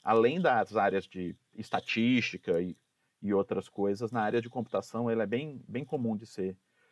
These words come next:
utilizada, por mais que no ambiente empresarial, né, as pessoas abstraem, né, do, da utilização de uma técnica como essa, porque o problema tá bem distante dessas questões, né? O problema tá, tá em outro lado, é outro tipo de problema que estão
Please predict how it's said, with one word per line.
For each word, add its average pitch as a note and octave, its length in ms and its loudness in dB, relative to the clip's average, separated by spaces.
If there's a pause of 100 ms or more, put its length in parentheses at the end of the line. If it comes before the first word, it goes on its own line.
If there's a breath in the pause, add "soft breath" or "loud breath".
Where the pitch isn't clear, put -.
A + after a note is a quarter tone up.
(160)
utilizada, G#2+ 640 0
por D#3 220 -4
mais D#3 260 -4
que - 160 -8
no D#3+ 180 0
ambiente B2 440 -2
empresarial, A2 840 2 (480 soft breath)
né, G2 140 -2
as G#2+ 120 -2
pessoas A2 880 2 (180)
abstraem, G#2+ 640 -2 (560)
né, F2+ 300 -6
do, E2+ 480 -8 (460)
da G2+ 140 0
utilização G2 640 0
de F2+ 60 -4
uma F2+ 140 -2
técnica E2 540 -8 (500)
como G2 260 -2
essa, D#3 300 -6
porque - 460 -4
o C3+ 80 2
problema D#3 540 0
tá G3+ 140 0
bem G3+ 180 0
distante G3 580 -2 (280)
dessas C#3+ 360 0
questões, A#2 520 -2
né? F2 100 -8
O F2+ 80 -12
problema G#2+ 440 -4
tá, A#2+ 360 -4
tá G#2 160 -8
em A#2 100 -2
outro D3 280 0
lado, G2+ 300 2
é F#2 40 2
outro C#3+ 320 0
tipo B2+ 260 -6
de A#2+ 80 -6
problema G#2 420 -2
que - 120 -16
estão A2 260 -10